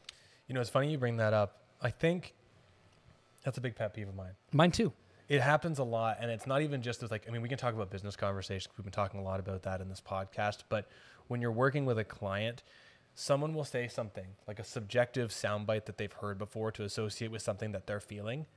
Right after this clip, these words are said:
Speaker 1: "It's my S I joint." "Oh, it's my fibromyalgia." Like, something that is a, a common soundbite, and hinge on that as if that is kind of the main pillar of their defense, and it becomes a fact. So one of the challenges, what I used to do,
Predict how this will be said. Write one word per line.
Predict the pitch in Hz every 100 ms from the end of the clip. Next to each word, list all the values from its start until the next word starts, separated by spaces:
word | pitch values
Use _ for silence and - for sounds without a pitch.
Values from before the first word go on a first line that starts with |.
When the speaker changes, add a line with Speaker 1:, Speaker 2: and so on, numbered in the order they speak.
| -
Speaker 1:
"It's | 139 139
my | 131 127
S | - 117
I | 113 117
joint." | 113 92 - - _ - _ _ -
"Oh, | 127 123 117
it's | 110
my | 117 110
fibromyalgia." | 110 110 110 110 98 98 98 95 92 -
Like, | 107
something | - 151 151 147
that | 123
is | 117 107
a, | 101 - - -
a | 107
common | - - 117 120 117
soundbite, | - 104 104 101 101 - -
and | 120
hinge | 113 - 151 160
on | 135 120 110
that | 104 101
as | 104 104
if | 107
that | - 104
is | 104
kind | - 120 120
of | 104
the |
main | 101 104 113 117 117 - _
pillar | - 160 123 95 117 _ _
of | - 113 107
their | 117 113
defense, | 113 107 - 135 143 - - - - -
and | 151 170
it |
becomes | 151 - 131 120 -
a |
fact. | - - - - - - - - - -
So | 151 143 - -
one | 139 135
of |
the | 120
challenges, | 165 196 147 123
what | 147
I | 139
used | 185 -
to |
do, | 104